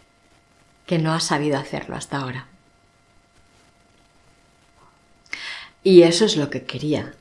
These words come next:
decirte hoy, básicamente. Básicamente esto. Espero que te sirva, de verdad.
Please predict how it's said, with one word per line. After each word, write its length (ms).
decirte 460
hoy, 160
básicamente. 720
Básicamente 680
esto. 240
Espero 400
que 80
te 140
sirva, 540
de 80
verdad. 360